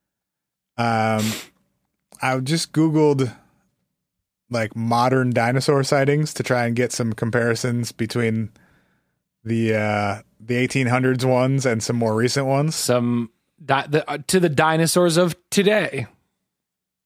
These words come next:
Speaker 1: And I found out that a gentleman named Jonathan Whitcomb has a fucking monopoly on all things dinosaur related on the internet.
Speaker 2: Uh,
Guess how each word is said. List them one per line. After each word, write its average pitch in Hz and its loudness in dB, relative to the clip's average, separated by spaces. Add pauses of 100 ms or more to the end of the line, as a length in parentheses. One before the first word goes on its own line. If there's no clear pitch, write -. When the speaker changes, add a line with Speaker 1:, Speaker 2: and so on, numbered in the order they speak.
(120)
Speaker 1:
And 135 0
I 139 2
found 190 2
out 160 2
that 143 2
a 143 4
gentleman 160 2
named 135 0
Jonathan 143 0
Whitcomb 127 0 (1080)
has 147 2
a 147 2
fucking 165 0
monopoly 165 2
on 143 2
all 143 4
things 143 0 (180)
dinosaur 127 2
related 117 2
on 110 -2
the 110 -2
internet. 101 -2 (1080)
Speaker 2:
Uh, - -16